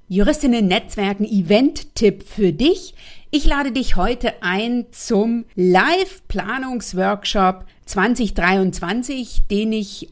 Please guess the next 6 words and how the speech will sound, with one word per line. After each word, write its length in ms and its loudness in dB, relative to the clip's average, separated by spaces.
am 480 -2
vierundzwanzigsten 800 -2
Januar 760 -2
für 200 -4
dich 460 2
anbiete. 800 -4